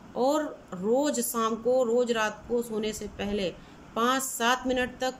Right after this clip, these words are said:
उसी गुनगुने तेल से अपने पैरों की उंगलियों की मसाज करिए। धीरे धीरे मसाज करते रहिए सरसों के तेल से।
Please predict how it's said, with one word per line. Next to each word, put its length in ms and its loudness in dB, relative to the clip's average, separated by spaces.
उसी 200 -4
गुनगुने 420 0
तेल 240 0
से 240 -2
अपने 400 -6
पैरों 340 -4
की 180 -6
उंगलियों 380 -2
की 180 -10
मसाज 520 -8
करिए। 340 -8
धीरे 300 2
धीरे 340 4
मसाज 360 -2
करते 300 -2
रहिए 380 0
सरसों 360 -4
के 120 0
तेल 280 4
से। 260 -4